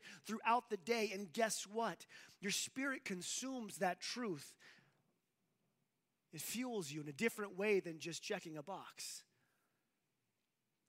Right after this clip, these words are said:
Jesus makes this distinction between feeding the bios and feeding the zoe in the final summary sentence of the sermon. "Your ancestors ate manna and died, but whoever feeds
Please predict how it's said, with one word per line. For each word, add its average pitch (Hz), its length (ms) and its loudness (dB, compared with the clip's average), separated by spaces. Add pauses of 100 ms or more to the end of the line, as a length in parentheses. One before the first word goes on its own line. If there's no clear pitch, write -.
(200)
Jesus 208 360 4
makes 214 180 6
this 202 140 0
distinction 208 500 0
between 175 400 0 (220)
feeding 247 420 2
the 202 80 4
bios 180 720 8 (920)
and 160 140 -6
feeding 214 280 0
the 170 100 0
zoe 151 480 2 (720)
in 165 40 -8
the 151 60 -8
final 208 380 6
summary 190 360 2
sentence 165 360 -2
of 147 80 -8
the 147 60 -6
sermon. 135 360 -6 (540)
"Your 160 120 2
ancestors 214 640 4
ate 214 220 0
manna 180 340 4
and 139 160 -6
died, 135 380 0 (260)
but 156 80 -6
whoever 180 220 4
feeds 233 500 -2